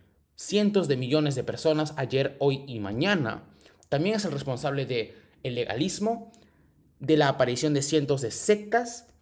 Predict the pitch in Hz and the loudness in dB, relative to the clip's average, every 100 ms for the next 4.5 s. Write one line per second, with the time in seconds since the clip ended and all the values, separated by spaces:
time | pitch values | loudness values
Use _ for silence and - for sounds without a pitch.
0 | - 151 147 220 214 226 220 190 175 165 | 0 4 8 6 6 6 6 4 0 0
1 | 165 165 156 139 123 127 147 156 - - | 0 0 0 0 0 4 4 4 -4 -20
2 | - 135 131 135 160 160 135 139 127 123 | -2 0 0 0 4 4 4 0 0 0
3 | 190 185 156 156 - - - - - 165 | 0 2 0 0 -10 -16 -12 -6 -4 0
4 | 196 214 185 165 | 2 2 2 -2